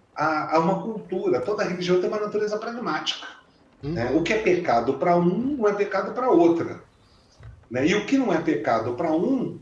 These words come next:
Speaker 1: é aquilo que a cultura faz, né? É, na Jamaica, o pessoal fumava maconha, mas era pecado. Então criaram uma religião que fumar maconha não é pecado.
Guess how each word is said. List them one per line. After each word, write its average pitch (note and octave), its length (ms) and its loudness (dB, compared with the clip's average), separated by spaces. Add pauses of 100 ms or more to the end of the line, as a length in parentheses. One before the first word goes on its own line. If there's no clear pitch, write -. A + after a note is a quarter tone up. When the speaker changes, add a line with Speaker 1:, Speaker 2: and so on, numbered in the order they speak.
(140)
Speaker 1:
é F3 80 2
aquilo G3+ 280 -2
que A3+ 120 -6
a - 20 -6
cultura B3 480 -4
faz, - 720 0 (580)
né? C#3 420 -2 (460)
É, B2+ 200 0
na C#3 120 4
Jamaica, D3+ 600 2
o F#3 60 -2
pessoal D#3 300 2
fumava C#3 300 0
maconha, F3 540 0
mas A3 140 -4
era G#3 120 0
pecado. A#2+ 480 2
Então F3+ 220 2
criaram C3+ 240 2
uma C3 80 -2
religião D3 480 0
que - 80 -6
fumar A#3 260 -4
maconha D#3 360 -2
não G#3+ 80 -2
é G#3 60 -4
pecado. A#2+ 480 -4